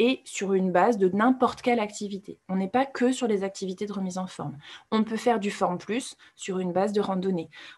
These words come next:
On peut faire du Forme Plus sur une base de marche nordique, de tai chi, de gym, euh, artistique. On peut faire du Forme Plus, euh, sur une base de, d'éveil. Euh, voilà. C'est accueillir un public à besoins spécifiques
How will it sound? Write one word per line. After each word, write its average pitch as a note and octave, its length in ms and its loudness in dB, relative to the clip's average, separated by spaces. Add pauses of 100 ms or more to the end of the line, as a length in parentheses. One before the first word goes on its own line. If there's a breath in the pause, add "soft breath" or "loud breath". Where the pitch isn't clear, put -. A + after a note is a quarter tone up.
On F#3 80 -4
peut F#3+ 140 -6
faire G3+ 200 2
du F#3+ 140 -2
Forme F#3+ 260 -2
Plus A#3 200 -4
sur G3+ 260 -4
une F#3+ 100 0
base F#3 240 0
de F3+ 80 -4
marche E3 260 -4
nordique, E3 540 -6
de F#3+ 300 2
tai F3+ 200 2
chi, F#3 360 -4
de F#3 320 2 (320 loud breath)
gym, G3+ 460 2
euh, E3+ 260 4
artistique. F3 640 -2 (300 loud breath)
On F#3 100 -4
peut G3+ 140 -2
faire G3+ 220 0
du F#3 120 0
Forme F#3 300 0
Plus, G#3 400 -6
euh, F#3 100 0
sur G3 260 -4
une F#3+ 160 0
base F3+ 380 2
de, E3 340 -6
d'éveil. F3 640 2
Euh, E3+ 200 -2
voilà. D#3+ 240 -6 (720)
C'est - 260 -2
accueillir B3 360 4
un A3 100 4
public G#3+ 340 -2
à G3 60 0
besoins F#3+ 260 0
spécifiques F#3+ 720 -8